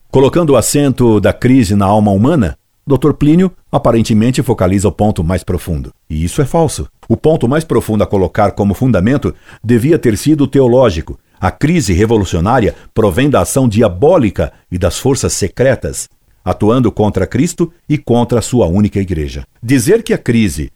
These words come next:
tem sua raiz mais profunda na alma humana é deixar de lado a ação de Deus e do demônio na história, através da igreja e da anti-igreja, das forças secretas. A crise ocidental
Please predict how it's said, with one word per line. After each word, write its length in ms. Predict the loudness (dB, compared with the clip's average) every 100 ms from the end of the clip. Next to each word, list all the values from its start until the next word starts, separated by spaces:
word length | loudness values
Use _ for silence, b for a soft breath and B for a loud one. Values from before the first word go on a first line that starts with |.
| _ _ _
tem 160 | -2
sua 260 | 0 0 0
raiz 320 | 2 0 0
mais 240 | 0 -2 0
profunda 500 | -2 -2 -2 -2 -2
na 100 | 0
alma 300 | 0 0 0
humana 460 | 0 0 0 -2 B B
é 100 | -2
deixar 320 | 0 0 -2
de 120 | -2 -2
lado 460 | 2 2 2 -2 B -2
a 140 | 0
ação 300 | 2 2 2
de 100 | 0
Deus 560 | 0 2 4 2 -2 -12 _
e 80 | 0
do 140 | 2
demônio 540 | 2 4 4 2 0 -2 _ _
na 160 | -2 -2
história, 540 | -2 0 2 2 -2 _ _
através 540 | -4 0 0 2 0
da 100 | 0
igreja 540 | -2 0 2 2 -2 -10 _
e 80 | -6
da 140 | -2
anti-igreja, 680 | 2 0 0 -2 0 0 -4 -12 _ _ -6
das 220 | -4 0
forças 340 | 0 0 -2
secretas. 600 | -2 -2 -2 -4 -10 -16 _
A 140 | -6
crise 400 | -2 0 0 2
ocidental 640 | 0 0 -2 0 2 2